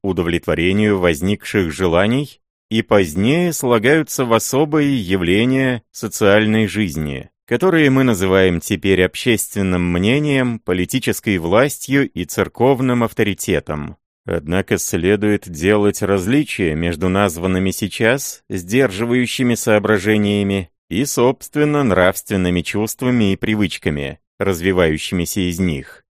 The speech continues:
так как нравственное сознание и чувства уже имеют в виду не внешние последствия поступков для других, а внутренние, для самого человека. Другими словами, как Спенсер писал Миллю,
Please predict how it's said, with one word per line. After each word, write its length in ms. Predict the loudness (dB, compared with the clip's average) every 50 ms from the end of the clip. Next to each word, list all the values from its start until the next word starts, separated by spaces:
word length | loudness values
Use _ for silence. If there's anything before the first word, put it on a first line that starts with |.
| _ _
так 280 | -2 0 0 0 -2 _
как 240 | -2 -2 -2 0
нравственное 800 | -2 -2 0 2 2 2 2 -2 -6 -4 -4 -2 0 0 0 -2
сознание 800 | 0 0 -2 0 0 0 0 0 0 0 0 0 0 0 0 -2
и 200 | -2 -4 -6 -6
чувства 520 | -6 -4 -4 -4 -4 -4 -8 -4 -2 0 0
уже 600 | 0 0 -4 -2 0 2 2 2 4 2 2 0
имеют 460 | 0 0 0 0 0 0 0 -2 -6
в 80 | -12 -12
виду 400 | -6 -2 -2 -2 0 2 2 2
не 180 | 4 2 2 0
внешние 600 | 0 0 0 0 0 -2 -2 -2 0 0 0 0
последствия 840 | _ 0 0 0 0 0 0 0 0 0 -8 -4 0 2 2 2
поступков 760 | 2 0 -2 -2 -2 -4 -6 -6 -6 _ _ -2 -2 -2 0
для 220 | -2 0 2 2 2
других, 680 | 0 -2 -2 -2 0 0 0 0 -4 -8 -20 -20 _ _ _ _ _
а 160 | 0 0 2
внутренние, 920 | 2 4 2 2 2 2 0 0 0 0 -2 -2 -2 -2 -4 -4 -6 -10 _ _
для 380 | -4 -2 2 4 6 6 6 4
самого 580 | 2 0 0 2 2 2 2 4 2 2 2
человека. 840 | 0 -2 -2 2 2 2 4 4 2 0 0 -4 -6 -6 -6 -8 -12 _ _ _ _ _ _ _ _ _ _ -14
Другими 560 | -10 -8 -6 -6 -8 -4 -2 -2 -2 -2 -2
словами, 600 | -4 -4 -2 0 2 2 4 4 2 2 0 -2
как 240 | 0 0 -2 0 -2
Спенсер 720 | -8 -8 _ 0 0 0 0 -2 -4 0 0 0 0 0
писал 520 | -4 _ -6 -6 -4 -2 2 2 2 2 2
Миллю, 640 | 0 0 0 0 0 0 0 0 0 0 -2 -2